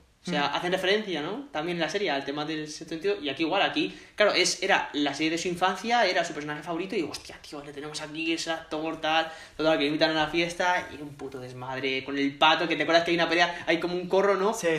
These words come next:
Speaker 1: Y hay una pelea entre el pato y, y Ted muy buena, muy buena también. El chino luego atraviesa la pared y se lían ahí a hostias todos con todos.
Speaker 2: Es tremendo, es
Speaker 1: Está
Speaker 2: tremendo.
Speaker 1: muy bien.
Speaker 2: Eso
Speaker 1: Y, y el tema este es el de la droga, ¿no? El de,
Speaker 2: Sí.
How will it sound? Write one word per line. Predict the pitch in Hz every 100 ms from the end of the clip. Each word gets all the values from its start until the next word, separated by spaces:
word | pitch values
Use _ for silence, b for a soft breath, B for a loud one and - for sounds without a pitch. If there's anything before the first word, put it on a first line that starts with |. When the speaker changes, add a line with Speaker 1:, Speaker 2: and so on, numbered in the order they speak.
| 151
Speaker 1:
Y | 175
hay |
una | 185 180
pelea | 180 185
entre | 180 175 170
el | 170
pato | 175 180 185 175
y, | 180 175 165 170 160 160 _ _ _ _ - _ - - -
y | 170
Ted | 165 170
muy | 160 170 180
buena, | 165 170 175
muy | 170 165
buena | 170 180
también. | 156 175 180
El | 156
chino | - 180
luego | 170 180
atraviesa | 165 147 143 151
la | 143
pared | 139 139 156 165 165 B B B
y | 160
se | 143
lían | 151 147
ahí | 151 143
a | 127
hostias | 147 147 160 143 -
todos | 147
con | - 135 131
todos. | 147 151 160
Speaker 2:
Es | 170 170
tremendo, | 139 131 127
es | 127
Speaker 1:
Está | 139 151
Speaker 2:
tremendo. |
Speaker 1:
muy | 151 147 139 139
bien. | 135
Speaker 2:
Eso | 135
Speaker 1:
Y, | 147
y |
el | 143
tema | 147 160
este | 165 170
es |
el | 175
de | 165
la | 135
droga, | 165 156 135
¿no? | 185
El | -
de, |
Speaker 2:
Sí. | 143